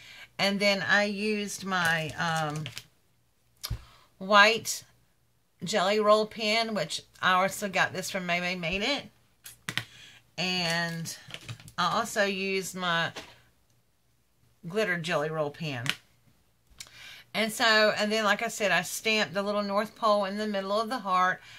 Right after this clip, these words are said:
and that will go on the inside. And then on the crossings,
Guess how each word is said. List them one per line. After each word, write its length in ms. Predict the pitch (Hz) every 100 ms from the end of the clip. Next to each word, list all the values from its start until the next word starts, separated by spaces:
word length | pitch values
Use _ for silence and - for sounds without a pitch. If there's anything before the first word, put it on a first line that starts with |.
| -
and 160 | 214 214
that 140 | 185
will 120 | 208
go 220 | 208 202 190
on 160 | 185
the 140 | 160 160
inside. 800 | 180 180 - 135 131 127 147 _ _ _ - - - _
And 220 | 180 196 185
then 460 | 185 185 180 175 -
on 300 | 180 175 170
the 100 | 180
crossings, 920 | - 226 233 226 214 190 190 190